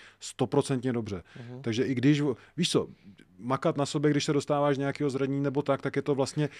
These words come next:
Speaker 1: něčím jednoduchý, protože jo, teď jsem byl po operaci, teďka dva měsíce do toho šlápnu, nebo kolik,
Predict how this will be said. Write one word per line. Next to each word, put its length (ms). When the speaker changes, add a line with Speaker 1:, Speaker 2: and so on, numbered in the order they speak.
Speaker 1:
něčím 340
jednoduchý, 420
protože 400
jo, 240
teď 180
jsem 120
byl 100
po 180
operaci, 440
teďka 280
dva 140
měsíce 420
do 80
toho 180
šlápnu, 420
nebo 180
kolik, 340